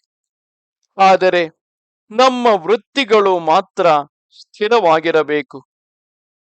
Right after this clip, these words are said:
ಒಂದು ಕಡೆಯಿಂದ ಮನಸ್ಸಿನ ಸಂಯಮ ಹಾಗೂ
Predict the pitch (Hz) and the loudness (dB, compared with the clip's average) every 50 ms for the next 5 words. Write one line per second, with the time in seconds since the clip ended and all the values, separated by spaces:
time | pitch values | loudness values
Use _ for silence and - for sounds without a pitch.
0 | _ _ _ _ _ _ _ 214 226 247 240 240 233 214 220 196 - - - 175 | _ _ _ _ _ _ _ 0 0 0 0 -2 -2 0 -2 -2 -2 -2 0 0
1 | 180 220 226 226 208 202 202 196 185 190 180 175 160 - _ _ _ _ _ _ | 2 2 2 2 0 -2 -2 0 2 2 2 2 0 -4 _ _ _ _ _ _
2 | _ _ _ _ _ 196 226 277 277 277 269 - - - - 247 226 220 214 190 | _ _ _ _ _ -4 -2 0 2 2 0 0 -2 -4 -4 -2 0 0 0 0
3 | - - 190 170 196 220 226 214 190 190 180 165 156 160 _ _ _ _ _ _ | 0 -2 -2 -2 -2 0 -2 0 0 2 0 0 0 -4 _ _ _ _ _ _
4 | _ _ _ _ _ _ _ - 240 254 269 262 247 247 254 | _ _ _ _ _ _ _ 0 2 4 4 4 2 0 0